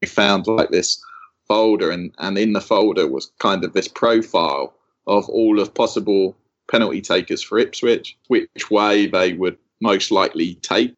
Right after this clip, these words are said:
that penalty. You know, clubs pretty much, you know, middle tier, certainly,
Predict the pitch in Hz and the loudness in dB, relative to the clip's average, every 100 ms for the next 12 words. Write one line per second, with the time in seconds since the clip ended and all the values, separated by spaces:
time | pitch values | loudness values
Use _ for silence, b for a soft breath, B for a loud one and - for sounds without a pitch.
0 | - 113 - 117 104 - - - 127 104 | -8 -8 -2 -2 -2 -10 -14 -2 -2 -2
1 | - _ - 151 135 107 - - - 113 | -8 _ -4 0 0 -2 -12 -16 -6 -6
2 | - 110 110 104 - - - _ _ 104 | -6 -8 -6 -6 -10 -14 -16 _ _ -2
3 | 107 98 92 123 120 110 101 - 107 101 | 0 0 -2 -2 0 0 -4 -2 0 2
4 | 101 - - 120 104 82 95 | -2 -6 -4 -2 -2 -2 -6